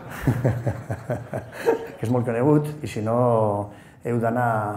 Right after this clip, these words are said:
a llegir-lo, i, i va dir-me, «Hòstia, és molt interessant aquest programa.» I llavors, després d'aquí, agafaré unes birretes i aniré al T V tres, però va dir-me que començarà el programa, que jo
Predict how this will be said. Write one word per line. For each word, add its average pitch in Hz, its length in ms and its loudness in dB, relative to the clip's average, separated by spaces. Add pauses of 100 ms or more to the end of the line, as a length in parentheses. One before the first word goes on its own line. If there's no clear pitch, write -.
(800)
a 110 100 -8
llegir-lo, 131 460 2 (640)
i, 190 60 8 (880)
i 127 500 2
va 147 120 8
dir-me, 147 160 6
«Hòstia, 185 260 6
és 175 80 2
molt 214 160 6
interessant 175 400 4
aquest 147 180 2
programa.» 113 360 -2 (580)
I 127 160 0
llavors, 113 320 2
després 135 400 0
d'aquí, 143 240 4 (400)
agafaré 117 320 0
unes 135 240 2
birretes 156 540 6 (1040)
i 131 320 6
aniré 120 300 4
al 135 100 2
T 156 80 6
V 147 160 6
tres, 175 320 8 (400)
però 120 160 2
va 131 120 6
dir-me 151 280 6
que 143 120 2
començarà 131 840 6
el 135 100 4
programa, 139 400 2
que 117 140 -2
jo 143 160 8